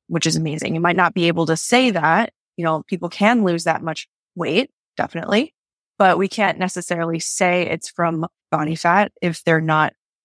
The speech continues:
really looking at protein and not strength training. A lot of times that can come from your hard-earned muscle, or it might be water weight and a mix of muscle and a little bit of fat. So here in our coaching program, I obviously want you to be better off when you leave than when you started.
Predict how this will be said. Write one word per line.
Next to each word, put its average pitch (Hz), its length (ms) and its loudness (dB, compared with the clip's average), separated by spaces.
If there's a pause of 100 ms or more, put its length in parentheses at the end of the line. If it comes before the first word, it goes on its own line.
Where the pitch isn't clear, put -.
really 160 280 0
looking 151 280 -4
at - 140 -4
protein 151 340 0
and 147 140 -2
not 147 240 0
strength - 280 -6
training. 87 360 -2
A 156 100 2
lot 151 140 4
of 156 80 2
times 160 260 0
that - 140 -6
can 156 160 -6
come 165 320 -2
from 165 180 2
your 143 120 4
hard-earned 151 560 0
muscle, - 440 -2
or 156 160 0
it 165 80 -2
might 156 220 -2 (160)
be 170 100 0
water 156 320 2
weight 151 320 -2
and 156 140 -6
a 156 40 -4
mix 151 260 -4
of 151 100 -4
muscle 147 380 -2
and 151 140 0
a 147 60 0
little 147 200 2
bit 123 120 0
of - 120 -6
fat. - 320 -4
So 156 180 0 (220)
here 202 260 6
in 175 140 2
our 170 240 2
coaching 170 360 -6
program, 156 520 -2
I 156 140 -2 (160)
obviously 175 360 -4
want 165 220 -2
you 175 80 -2
to 170 60 -4
be 180 100 -2
better 175 360 4
off 175 320 2
when 175 140 -4
you 165 140 -6
leave 190 260 0
than 185 140 2
when 170 120 -4
you 165 80 -8
started. 196 520 0